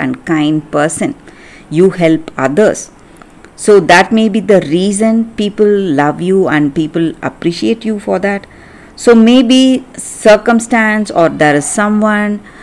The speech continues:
uh, waiting to put you down or pull you down, but you need to show them your strength, your true strength, guys.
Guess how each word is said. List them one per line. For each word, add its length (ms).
uh, 320
waiting 400
to 80
put 260
you 140
down 640
or 180
pull 240
you 200
down, 380
but 380
you 240
need 240
to 100
show 380
them 360
your 260
strength, 680
your 280
true 220
strength, 480
guys. 380